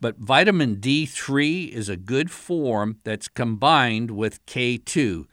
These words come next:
So it's a D three and K two combination, and there's a really great, uh, maximum absorption liquid form on Amazon, Amazon, excuse me, and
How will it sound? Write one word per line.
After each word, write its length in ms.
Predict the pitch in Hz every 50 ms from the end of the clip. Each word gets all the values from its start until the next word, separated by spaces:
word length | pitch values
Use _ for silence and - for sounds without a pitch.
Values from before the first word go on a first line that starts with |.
| _ _ _
So 180 | - 110 98
it's 140 | 98 - -
a 80 | 98 85
D 340 | 82 85 120 139 156 160
three 420 | 160 - - 120 117 113 113 120 - -
and 260 | - 92 90 85 -
K 300 | - 127 123 131 131 135 -
two 480 | - - 135 120 117 113 113 110 113 - _ - - - - - - - _ _ _ _
combination, 960 | - 127 127 131 131 139 139 131 113 110 110 - - - 107 104 107 107 104 - _ _ _ -
and 180 | 120 107 101
there's 220 | 104 104 98 90 98
a 80 | 87
really 560 | 80 82 90 95 104 120 135 139 131 131 123
great, 500 | 107 - 113 113 110 113 113 110 - _ _ _ _ -
uh, 360 | 113 101 95 92 87 85 87 - _ _ _
maximum 640 | - 95 92 98 110 120 120 - - 123 120 117 107
absorption 800 | 90 87 - - - - 127 120 113 - - - 131 110 104 98
liquid 420 | 104 120 131 131 - 117 107 98 -
form 420 | - - 110 104 107 107 113 107
on 140 | 92 90 92
Amazon, 760 | 92 104 110 107 110 107 95 - 113 104 107 113 113 107 - _ _ _ _ _ -
Amazon, 640 | - 127 131 127 120 113 87 - - 101 85 90 104
excuse 420 | 104 - - - 131 127 117 - 110
me, 220 | 110 107 107 104 - - - - - - - _ _
and 560 | 113 110 104 104 104 104 98 95 95 90 -